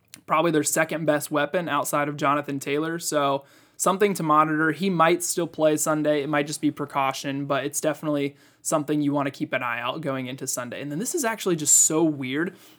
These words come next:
The Colts decided to just not practice at all today, Friday,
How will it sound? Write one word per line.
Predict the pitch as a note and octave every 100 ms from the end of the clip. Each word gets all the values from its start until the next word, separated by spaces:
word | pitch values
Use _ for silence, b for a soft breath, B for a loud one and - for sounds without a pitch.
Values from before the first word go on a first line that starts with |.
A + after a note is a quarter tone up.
| -
The | D#3+
Colts | - - A#3+ C#4 -
decided | F3+ F3 F3+ F3+ E3+
to | D#3+
just | D3+ D3+
not | D#3+ D3+ E3 E3 -
practice | D#3+ D#3 D#3 D3+ C#3+
at | B2+
all | D#3+ D#3 D3+ D3+ -
today, | D#3+ C#3+ D3+ C3 A2
Friday, | - D#3 D3 C3 A2+ B2+